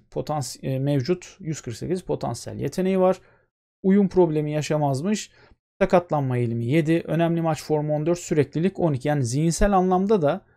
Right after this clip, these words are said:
saha içerisinde bize, e, katkı sağlayabilecek bir oyuncu olduğunu söyleyebiliriz. Şimdi bir sonraki save'imize bakalım. Dominik Yankov'un gelişimi ne şekilde olmuş?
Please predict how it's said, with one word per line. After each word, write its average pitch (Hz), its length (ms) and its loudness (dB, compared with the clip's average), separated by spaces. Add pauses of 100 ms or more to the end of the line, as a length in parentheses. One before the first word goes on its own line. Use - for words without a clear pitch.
(380)
saha 147 260 2
içerisinde 143 760 0 (420)
bize, 185 420 2 (380)
e, 120 240 -2 (300)
katkı - 340 2
sağlayabilecek 120 720 2
bir 185 60 -2
oyuncu 143 340 2
olduğunu 185 440 2
söyleyebiliriz. 214 720 0
Şimdi 247 540 -2 (260)
bir 269 100 2
sonraki 208 720 2
save'imize 156 640 2
bakalım. 190 480 2 (300)
Dominik 156 340 0
Yankov'un 139 480 0
gelişimi 170 560 -2
ne 151 140 -6
şekilde - 380 -6
olmuş? - 300 -10